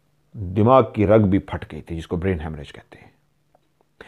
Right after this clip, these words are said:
और वो कहते हैं कि ये जो लेफ्ट उल्टे हाथ का बाजू है, इसकी भी नसें फट गई थी, रगें फट गई थी। ऐसा कुछ हुआ था कि ज़िंदगी बचाने के लिए उस वक्त फैसला करना पड़ा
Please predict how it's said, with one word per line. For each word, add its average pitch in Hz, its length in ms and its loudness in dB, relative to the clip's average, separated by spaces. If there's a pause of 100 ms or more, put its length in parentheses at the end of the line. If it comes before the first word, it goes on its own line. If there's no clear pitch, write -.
(280)
और 104 100 2
वो 110 80 4
कहते 104 280 2
हैं 127 100 4
कि 127 80 4
ये 113 120 6
जो 110 160 6
लेफ्ट 107 420 4 (140)
उल्टे 127 320 4
हाथ 104 180 6
का - 160 0
बाजू 110 440 4
है, 104 240 2
इसकी 180 280 2
भी 147 140 6
नसें 117 360 2 (280)
फट 156 180 2
गई 110 200 2
थी, 107 160 0
रगें 110 380 2
फट 117 100 4
गई 107 200 0
थी। 120 300 -6 (440)
ऐसा 180 340 6
कुछ - 260 0
हुआ 113 200 4
था 120 220 6
कि 117 240 4
ज़िंदगी 147 480 6
बचाने 117 380 4
के 110 80 2
लिए 117 100 4
उस 113 100 -2
वक्त 113 140 2
फैसला 139 340 4
करना 101 300 0
पड़ा 101 220 4